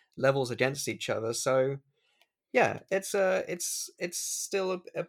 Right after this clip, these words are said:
bit of a, a nifty game, maybe a very small footnote in the grand scheme of Game Boy games,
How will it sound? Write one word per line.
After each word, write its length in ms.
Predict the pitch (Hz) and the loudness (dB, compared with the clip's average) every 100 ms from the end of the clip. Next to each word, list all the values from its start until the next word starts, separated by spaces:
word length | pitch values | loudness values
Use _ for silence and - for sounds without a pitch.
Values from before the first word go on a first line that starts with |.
| - | -4
bit 100 | 180 | -2
of 100 | 175 | 2
a, 180 | 170 - | 2 2
a 100 | 160 | -4
nifty 720 | 180 196 - 190 175 170 156 _ _ _ _ _ | -2 -4 -4 -2 0 -2 -4 _ _ _ _ _
game, 380 | 165 160 170 170 | 2 2 2 0
maybe 500 | 190 180 170 165 151 143 | 0 4 4 4 0 2
a 60 | |
very 200 | 151 151 | 4 4
small 320 | - 175 165 | 2 0 0
footnote 760 | 143 - 151 - 120 151 - - _ - | -2 2 2 4 0 0 -2 -10 _ 0
in 600 | 127 123 120 117 120 120 | 2 0 -2 -6 -8 -6
the 80 | 135 | -2
grand 340 | 135 123 117 | 2 2 2
scheme 420 | 113 - 127 120 113 | -2 -4 -2 -2 -2
of 360 | 110 107 - _ _ _ _ _ - | -4 -6 -18 _ _ _ _ _ -2
Game 260 | 120 123 | 0 0
Boy 240 | 117 120 117 | 0 0 2
games, 720 | 120 117 117 123 123 - | 0 0 -2 -6 -10 -14